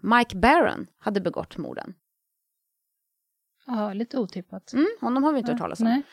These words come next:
Speaker 1: Arthur pekar till och med ut Mike i rättssalen. Han förklarar hur hans fingeravtryck hamnat på champagneflaskan då han plockat upp den för att använda som vapen.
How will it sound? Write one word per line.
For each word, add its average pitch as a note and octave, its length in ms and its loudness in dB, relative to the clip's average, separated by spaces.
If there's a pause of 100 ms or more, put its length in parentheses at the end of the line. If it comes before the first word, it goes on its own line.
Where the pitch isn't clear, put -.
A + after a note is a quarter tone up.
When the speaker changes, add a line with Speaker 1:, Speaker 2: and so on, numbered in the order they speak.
(260)
Speaker 1:
Arthur D#4+ 320 8
pekar A#3 420 2
till G3 200 -2
och F#3+ 60 -4
med G#3 160 -6
ut E4 300 0
Mike - 420 -8 (100)
i F#3+ 60 -2
rättssalen. B3 680 -2 (600)
Han D4 120 0
förklarar F3+ 560 2
hur F3+ 160 0
hans - 280 -6
fingeravtryck E3 720 -2
hamnat F3+ 320 -4
på E3 100 -2
champagneflaskan E3 1000 -4 (220)
då G#3+ 80 -2
han G#3+ 120 0
plockat B3 340 -2
upp - 340 -2
den D3+ 200 -2
för - 100 -4
att D#3 100 -4
använda D#3+ 400 -4
som A#3 180 -2
vapen. C4 640 0